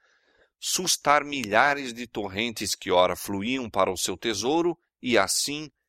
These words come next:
grandemente cercear a extravagância e luxo dos chefes papais. Demais, ensinar o povo a pensar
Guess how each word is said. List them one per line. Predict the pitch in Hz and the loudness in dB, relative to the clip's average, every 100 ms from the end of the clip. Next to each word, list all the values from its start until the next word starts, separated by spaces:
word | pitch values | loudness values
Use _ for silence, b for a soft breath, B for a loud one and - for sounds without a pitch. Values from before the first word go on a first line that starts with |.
| _ | _
grandemente | 110 104 156 175 151 135 139 139 131 | -6 -2 0 -2 -4 -2 -2 -2 -4
cercear | - 135 - 120 110 117 | 0 0 0 4 4 6
a | 113 | 4
extravagância | 113 - 117 113 101 87 113 151 143 - | 0 -2 -2 2 0 0 -4 -2 -2 -2
e | 139 110 | -2 -2
luxo | 120 127 - | -4 -4 -4
dos | 113 113 | -4 -4
chefes | - 101 - 98 | 0 0 0 -4
papais. | - 101 - 64 52 - - _ _ _ _ _ | -2 -2 0 0 0 -10 -20 _ _ _ _ _
Demais, | 98 107 117 139 147 - - _ _ _ _ - | -2 2 4 4 0 -8 -10 _ _ _ _ -4
ensinar | 180 - 190 190 196 | 0 2 2 2 4
o | 175 | 2
povo | - 160 180 156 | 2 2 4 4
a | 156 | 2
pensar | - 139 - - 135 135 | 2 -2 0 4 4 4